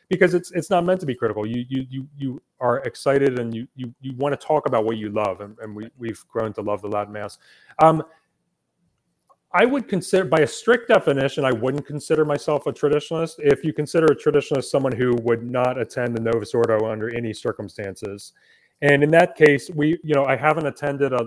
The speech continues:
Latin, um, a, a Novus Ordo on a Sunday in, like, five years. So we exclusively attend the traditional Latin Mass,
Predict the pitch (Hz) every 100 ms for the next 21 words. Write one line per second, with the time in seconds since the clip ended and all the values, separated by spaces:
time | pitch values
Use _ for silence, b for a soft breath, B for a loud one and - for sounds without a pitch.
0 | 123 120 123 127 135 - 120 110 104 -
1 | - _ 117 123 - _ 127 123 123 123
2 | 123 127 120 120 117 113 113 - 120 120
3 | 127 127 117 110 107 - 117 113 113 120
4 | 139 139 - _ _ _ 139 127 135 -
5 | - 139 139 131 120 123 123 120 - 143
6 | - 147 147 151 156 160 165